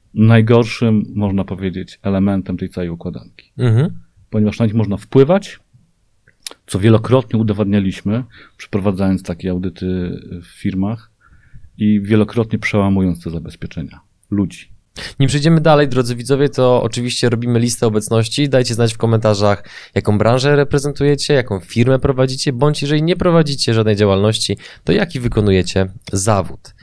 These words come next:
Speaker 2: Czterdzieści osób na pokładzie to nie jest mało.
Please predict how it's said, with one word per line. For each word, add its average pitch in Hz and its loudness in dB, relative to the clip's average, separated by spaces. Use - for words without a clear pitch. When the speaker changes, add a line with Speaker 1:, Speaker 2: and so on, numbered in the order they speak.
Speaker 2:
Czterdzieści 156 -2
osób 156 -2
na 135 0
pokładzie 120 0
to 160 0
nie 147 4
jest 117 2
mało. 85 -6